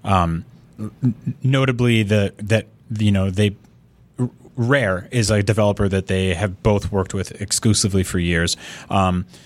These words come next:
they're also, Microsoft owns Minecraft,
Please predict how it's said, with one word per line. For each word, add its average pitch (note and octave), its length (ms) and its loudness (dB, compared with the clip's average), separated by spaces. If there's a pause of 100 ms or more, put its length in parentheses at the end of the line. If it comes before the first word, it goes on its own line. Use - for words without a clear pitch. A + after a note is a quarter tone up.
(160)
they're A2+ 160 2
also, G#2+ 480 2
Microsoft G#2+ 640 -2 (120)
owns G#2 680 0 (500)
Minecraft, G2+ 600 0